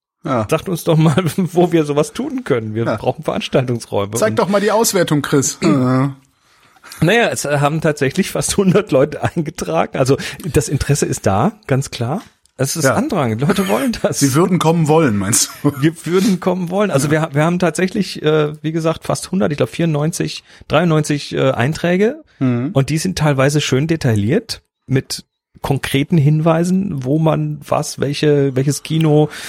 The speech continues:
Speaker 2: welchen Gemeindesaal man über welchen Kontakt anfragen könnte und so weiter. Also richtig das, was wir eigentlich brauchen.
Speaker 1: Ja.
Speaker 2: Ähm,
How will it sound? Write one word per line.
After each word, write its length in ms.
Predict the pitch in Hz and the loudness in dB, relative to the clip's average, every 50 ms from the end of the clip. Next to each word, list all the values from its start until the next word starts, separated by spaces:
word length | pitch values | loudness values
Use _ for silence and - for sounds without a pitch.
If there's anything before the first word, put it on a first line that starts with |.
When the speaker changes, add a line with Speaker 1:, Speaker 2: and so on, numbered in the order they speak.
| - - | -14 -4
Speaker 2:
welchen 340 | - - 123 - - 147 139 | -2 -2 -2 0 -2 -2 -2
Gemeindesaal 680 | 127 143 135 127 120 131 147 147 143 135 127 127 131 135 | 0 0 2 2 2 2 4 2 2 2 2 2 2 2
man 300 | 135 135 131 131 135 135 | 2 2 2 2 0 0
über 260 | 139 131 127 135 123 | 0 0 0 2 2
welchen 240 | 123 127 - - 139 | 2 0 0 -2 -2
Kontakt 640 | - - 131 127 - - 143 - - - _ - - - | -2 -2 -2 -2 -2 -2 -2 -2 -4 -8 _ -10 -6 -2
anfragen 600 | 135 139 147 - - - - 135 135 135 139 135 | -2 -2 -2 -4 -6 -2 0 0 2 2 0 -2
könnte 360 | - - 127 135 147 - - | -2 -2 -2 -2 -2 -2 -2
und 160 | - 135 147 - | 0 0 -2 -2
so 100 | 135 117 | 0 2
weiter. 220 | 117 123 127 123 | 2 2 2 2
Also 100 | 117 117 | 2 2
richtig 320 | 117 143 156 - 175 156 | 2 0 0 -2 -4 -4
das, 220 | - - 135 - - | -2 -2 -2 -2 -4
was 120 | 156 - | -4 -2
wir 80 | - - | -2 -2
eigentlich 200 | 147 139 139 - | -2 -2 -4 -4
brauchen. 480 | - 104 95 110 143 - - 247 294 - _ _ _ | -2 -2 0 0 0 -2 -4 -6 -8 -10 _ _ _
Speaker 1:
Ja. 300 | - 131 123 117 127 151 180 - - _ - - _ - - - - _ _ _ - | -4 -4 -2 -2 -4 -4 -8 -10 -16 _ -20 -20 _ -20 -20 -20 -20 _ _ _ 0
Speaker 2:
Ähm, 460 | 127 127 135 139 143 143 143 143 139 | 2 4 4 4 2 0 -2 -2 -4